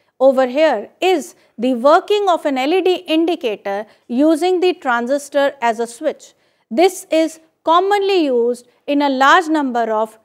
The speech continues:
display devices where the L E D glows, switch on and off using the help of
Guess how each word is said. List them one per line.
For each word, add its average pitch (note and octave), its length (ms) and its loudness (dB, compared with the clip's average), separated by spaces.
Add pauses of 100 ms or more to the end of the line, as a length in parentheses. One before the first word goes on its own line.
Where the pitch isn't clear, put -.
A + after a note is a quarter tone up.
(180)
display D#4 480 0
devices A3 720 -2 (220)
where C4+ 260 2
the D#4 240 0
L D4 180 4
E G4 120 2
D C#4 340 -2 (260)
glows, D#4+ 680 4 (180)
switch F4+ 460 -2 (100)
on D#4+ 460 2
and C4 200 -2
off D4 400 0 (200)
using E4+ 720 2
the B3+ 140 -4
help B3+ 480 -2
of A3 280 -2